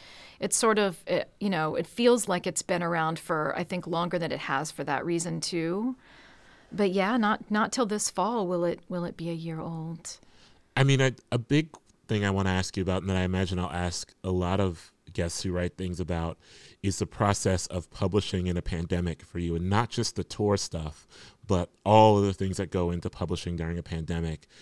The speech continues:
Speaker 2: which I have had to learn in a very large way, uh, recently. But what was that experience like for you, and was it exciting or exhausting or,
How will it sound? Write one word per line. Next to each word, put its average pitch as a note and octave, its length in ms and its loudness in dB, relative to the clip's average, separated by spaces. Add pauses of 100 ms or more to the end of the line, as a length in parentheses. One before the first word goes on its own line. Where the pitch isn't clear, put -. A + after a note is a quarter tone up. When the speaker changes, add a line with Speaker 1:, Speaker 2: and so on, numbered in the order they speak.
(300)
Speaker 2:
which - 360 -2 (140)
I F#2+ 140 2
have F#2 220 2
had F2+ 220 -2
to F#2 60 2
learn E2+ 520 -2 (320)
in F#2+ 100 -2
a G2 60 4
very G#2+ 340 6
large F2 380 0
way, D#2+ 400 -4 (360)
uh, E2+ 280 0 (220)
recently. D#2+ 520 -4
But E2+ 300 -4 (300)
what G#2 140 4
was A#2+ 140 4
that B2 120 4
experience G2+ 600 2
like F#2 180 0
for - 120 -4
you, F2+ 180 2
and F2 100 -4
was F2 160 -4
it F2+ 220 -2 (840)
exciting B2 680 2
or F#2+ 200 0
exhausting G2 720 -2
or, F2+ 540 0